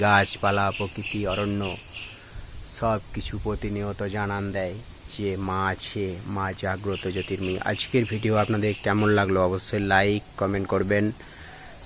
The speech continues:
সকলকে ভোরে তারা চ্যানেলের তরফ থেকে অনেক অনেক প্রীতি, শুভেচ্ছা এবং অভিনন্দন।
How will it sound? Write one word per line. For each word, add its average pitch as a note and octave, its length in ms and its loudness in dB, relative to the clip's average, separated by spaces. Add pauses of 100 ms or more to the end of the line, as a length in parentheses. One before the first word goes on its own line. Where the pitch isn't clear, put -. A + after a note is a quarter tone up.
সকলকে G2+ 400 2 (100)
ভোরে G2 240 0
তারা G2 160 8 (140)
চ্যানেলের F#2+ 380 0
তরফ F#2+ 180 2 (120)
থেকে G#2 180 2 (120)
অনেক F#2+ 180 2 (100)
অনেক F#2+ 240 0
প্রীতি, G#2 260 0 (180)
শুভেচ্ছা G2+ 480 0 (260)
এবং G2 120 0 (120)
অভিনন্দন। F2+ 480 -2